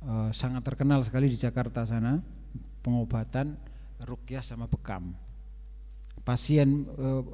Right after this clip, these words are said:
eh, di rumah beliau terdapat tumpuan apa? Tumpuan, eh, alat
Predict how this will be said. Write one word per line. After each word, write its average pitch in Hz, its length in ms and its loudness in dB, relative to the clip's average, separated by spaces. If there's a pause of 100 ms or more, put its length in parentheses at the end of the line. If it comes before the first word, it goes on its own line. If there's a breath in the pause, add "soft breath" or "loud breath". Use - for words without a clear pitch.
eh, 143 240 -8
di 127 160 2
rumah 135 240 8
beliau 127 240 2
terdapat 131 400 -4 (160)
tumpuan 135 480 0
apa? 123 240 -4 (960)
Tumpuan, 139 600 0 (760)
eh, 123 480 -4
alat 139 240 -2